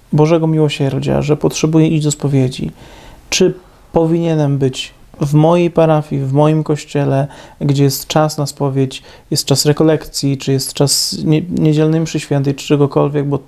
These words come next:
bo tutaj przynależę, czy ja mam prawo wybierać sobie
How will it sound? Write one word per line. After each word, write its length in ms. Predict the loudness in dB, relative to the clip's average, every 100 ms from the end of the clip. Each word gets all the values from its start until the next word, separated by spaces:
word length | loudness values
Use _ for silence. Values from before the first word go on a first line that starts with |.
| -6
bo 120 | -6
tutaj 460 | 0 0 2 0
przynależę, 560 | -2 -2 0 0 2 -2 -2 -20 -20 -4
czy 120 | 0
ja 80 | 2
mam 240 | 2 -2
prawo 520 | -2 0 0 0 -2 -4 _ -6
wybierać 480 | 0 2 4 2 -2
sobie 400 | -6 0 2 0